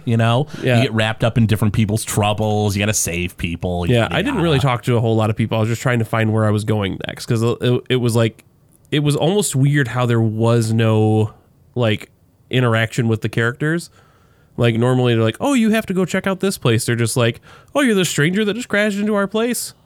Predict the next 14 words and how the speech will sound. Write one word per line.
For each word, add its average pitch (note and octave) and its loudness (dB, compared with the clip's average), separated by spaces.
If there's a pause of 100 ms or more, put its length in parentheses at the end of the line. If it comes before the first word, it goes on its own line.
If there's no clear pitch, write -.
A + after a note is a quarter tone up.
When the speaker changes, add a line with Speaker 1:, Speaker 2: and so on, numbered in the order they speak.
(640)
Speaker 2:
All F3+ -2
right." C#4 -2
Speaker 1:
<laughs> - -20 (420)
Yeah, A4 2
Speaker 2:
Life, G#4 2
Speaker 1:
okay. F#4 0
Speaker 2:
li-, A3+ 0
life G#3 0
as G3 0
usual. F#3+ 2 (380)
Speaker 1:
<laughs> - -6
No G3+ 2
biggie. B3+ 2
Speaker 2:
<laughs> - -2